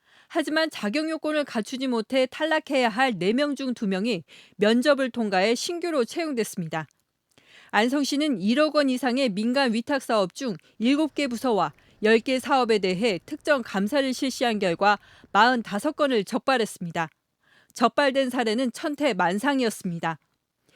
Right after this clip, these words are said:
A센터는 수의 계약을 할 수 없고 조달청에서 구매가 가능한 이천만 원 이상의 차량을 수의 계약으로 구매했습니다. B기관은 선물 세트와 경조사 화환 등을 선물하면서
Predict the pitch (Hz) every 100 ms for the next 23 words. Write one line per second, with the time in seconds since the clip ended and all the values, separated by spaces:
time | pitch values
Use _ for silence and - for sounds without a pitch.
0 | _ _ - 233 277 285 262 262 302 -
1 | 349 339 - 208 233 247 254 226 - 214
2 | 185 262 220 - _ _ _ - 269 294
3 | 294 294 262 294 302 - 240 277 294 277
4 | 262 233 240 269 - 214 - 294 285 269
5 | 262 202 233 220 247 - 320 302 285 180
6 | 147 _ _ - - 311 240 - 202 269
7 | 254 226 185 - 247 262 214 - 165 156
8 | 151 _ _ _ _ _ _ _ _ _
9 | - 254 247 254 254 277 294 311 330 339
10 | 320 311 285 294 302 285 208 226 294 294
11 | 294 285 262 302 277 254 254 262 285 285
12 | 269 214 185 220 233